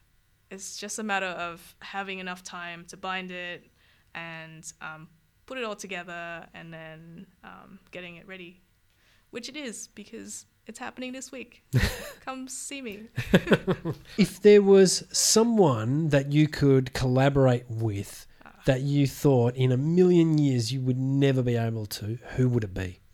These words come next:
Speaker 1: Ah. <laughs> Okay.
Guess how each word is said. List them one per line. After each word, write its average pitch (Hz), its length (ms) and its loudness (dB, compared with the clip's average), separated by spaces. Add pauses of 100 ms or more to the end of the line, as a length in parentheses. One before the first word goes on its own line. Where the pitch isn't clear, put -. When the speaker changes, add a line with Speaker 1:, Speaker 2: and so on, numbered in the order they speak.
(140)
Speaker 1:
Ah. 185 2500 -20
<laughs> 156 60 6 (2500)
Okay. 240 560 -12